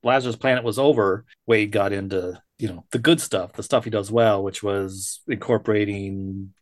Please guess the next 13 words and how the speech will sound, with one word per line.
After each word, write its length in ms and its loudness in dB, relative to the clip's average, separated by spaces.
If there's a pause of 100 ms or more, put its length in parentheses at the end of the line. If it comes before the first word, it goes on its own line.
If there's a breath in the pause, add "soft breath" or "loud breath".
(200)
great 280 0
Silver 480 0
Age 280 -4
characters 760 -4 (540 loud breath)
and, 420 -4
and 380 -8 (200)
kind 240 -4
of 60 -12
storylines 680 2
into, 440 -6
into 360 -10 (380)
modern 300 2
times. 360 -8